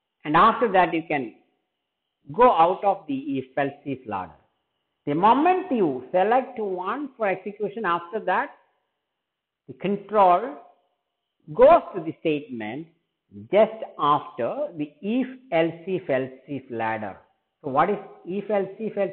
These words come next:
if ladder? The whole statement. So I think, uh, from this example usage, it is clear to you. So it select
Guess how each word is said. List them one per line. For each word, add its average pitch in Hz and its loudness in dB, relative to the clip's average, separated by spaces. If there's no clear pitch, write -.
if 196 -8
ladder? 196 0
The 131 -10
whole 151 0
statement. - -12
So 180 -2
I 170 6
think, 294 -4
uh, 151 4
from 180 -2
this 185 -4
example 180 -2
usage, 160 0
it 160 -8
is 147 -6
clear 220 2
to 220 -8
you. 233 -4
So 220 8
it 202 6
select 262 6